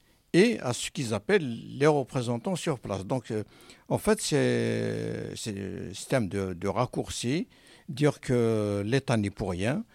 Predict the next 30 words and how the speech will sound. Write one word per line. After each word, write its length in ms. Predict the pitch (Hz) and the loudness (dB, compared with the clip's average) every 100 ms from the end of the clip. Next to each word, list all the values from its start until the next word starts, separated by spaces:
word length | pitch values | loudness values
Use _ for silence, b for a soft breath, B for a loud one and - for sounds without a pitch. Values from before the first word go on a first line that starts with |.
| - - | -16 -2
ni 180 | 156 156 | 2 4
dans 200 | 131 117 | 4 2
les 220 | 113 107 | 2 0
incendies, 640 | 107 - 104 85 104 147 - - - | -4 -4 -6 -4 -4 -4 -6 -18 -4
ni 440 | 131 127 165 151 113 | 2 6 6 4 2
dans 840 | 117 110 107 107 101 104 104 107 107 | 2 2 0 -2 -4 -4 -4 -6 -2
la 140 | 110 | 2
mort, 380 | 107 120 123 104 | 4 4 4 2
euh, 320 | 104 101 101 104 104 - - | 0 -2 -4 -6 -8 -8 -10
qui 100 | - | -4
ont 80 | 107 | -4
suivi 380 | - 120 101 107 | -2 -4 -2 -2
les 240 | 95 92 | -2 -4
incendies. 480 | 101 - 98 92 175 | -4 -4 -6 -4 -6
Pendant, 320 | - 95 92 | -4 -4 -4
il 80 | 92 | -4
y 60 | 92 | -4
a 40 | |
eu, 300 | 92 92 95 | -4 -6 -10
je 60 | - | -12
sais 60 | - | -6
pas, 140 | 135 | -2
on 100 | 135 | -2
parle 220 | 104 98 | -2 -4
de 80 | 87 | -4
deux 180 | 90 113 | -6 -4
cent 200 | - 117 | -2 -4
vingt 180 | 95 90 | -2 -2
morts, 340 | 90 147 131 | -2 -2 -2
euh, 240 | 95 101 | -6 -6